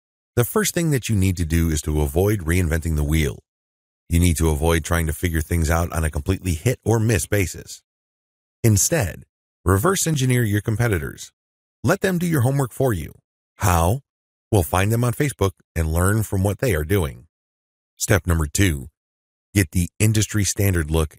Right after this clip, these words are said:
and come up with your own take. Every niche has an industry standard in terms of social media profile, brand appearance,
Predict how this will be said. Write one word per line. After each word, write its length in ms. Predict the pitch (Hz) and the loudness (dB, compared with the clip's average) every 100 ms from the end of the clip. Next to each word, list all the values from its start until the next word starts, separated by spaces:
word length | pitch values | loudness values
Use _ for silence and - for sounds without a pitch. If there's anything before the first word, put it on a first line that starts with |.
| - | -2
and 120 | 90 | 0
come 200 | 107 139 | 2 0
up 120 | 135 | 0
with 120 | 123 | -2
your 180 | 110 98 | 0 2
own 160 | 98 85 | 2 0
take. 300 | 101 92 - _ _ _ _ _ _ _ | -2 -2 -4 _ _ _ _ _ _ _
Every 300 | - 131 131 | 0 2 2
niche 320 | 110 92 95 - | 2 2 2 0
has 160 | 82 | 0
an 100 | 82 | 2
industry 380 | 85 95 - 95 | 2 2 0 -2
standard 380 | - 85 82 78 | 0 0 2 0
in 100 | 76 | 0
terms 300 | 85 85 69 | 0 0 0
of 100 | 67 | -2
social 300 | - 87 87 | 0 2 2
media 320 | 85 80 71 | 2 0 -2
profile, 680 | - 95 87 78 62 50 - _ _ | 0 0 2 -2 -6 -8 -16 _ _
brand 240 | 101 107 | 0 2
appearance, 500 | 98 - 92 90 85 | 0 0 0 0 -2